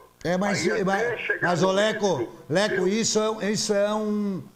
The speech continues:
Speaker 1: um modelo que não pode, isso é um modelo internacional, um protocolo internacional, não dá pra mudar. O que dá pra mudar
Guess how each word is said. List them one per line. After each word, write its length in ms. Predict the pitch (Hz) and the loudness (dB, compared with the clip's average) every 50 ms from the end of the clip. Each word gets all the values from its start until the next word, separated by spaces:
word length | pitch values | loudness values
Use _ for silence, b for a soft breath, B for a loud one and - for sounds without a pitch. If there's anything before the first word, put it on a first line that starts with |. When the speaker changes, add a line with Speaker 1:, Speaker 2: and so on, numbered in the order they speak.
| _ - - | _ -12 -6
Speaker 1:
um 60 | 160 | -4
modelo 520 | 190 190 202 190 151 139 185 208 214 220 | -2 0 0 0 2 2 2 2 2 0
que 140 | - 175 220 | -2 -2 -2
não 160 | 220 226 202 | 0 0 -2
pode, 400 | - - 196 208 220 214 180 151 151 | 0 0 0 2 2 0 0 -2 -4
isso 140 | 131 - 175 | -2 -2 -2
é 40 | |
um 60 | 185 185 | 0 0
modelo 360 | 190 190 175 185 202 202 214 | 0 0 0 0 0 0 0
internacional, 800 | 202 208 - 185 180 180 175 - 208 208 185 175 190 202 208 | -2 -2 -2 -2 -2 -2 -2 -2 0 0 2 2 2 2 2
um 40 | 190 | 0
protocolo 520 | 143 165 175 131 180 156 120 165 185 196 190 | -2 -4 -4 -2 -2 -2 0 0 0 0 0
internacional, 580 | - 190 185 185 175 - 185 180 185 196 196 | -2 -2 -2 -2 -2 -2 -2 -2 0 0 0
não 100 | 180 170 | 0 0
dá 100 | 170 180 | 0 0
pra 120 | 156 196 190 | 0 0 0
mudar. 400 | 202 202 180 160 139 - B B B B B B | 2 2 2 2 2 0 B B B B B B
O 60 | 127 | -6
que 80 | 156 | -2
dá 140 | 147 175 170 | 0 0 0
pra 100 | 131 160 | 0 0
mudar 560 | 160 160 160 147 214 226 226 190 135 B B | 0 0 0 2 2 2 2 0 -2 B B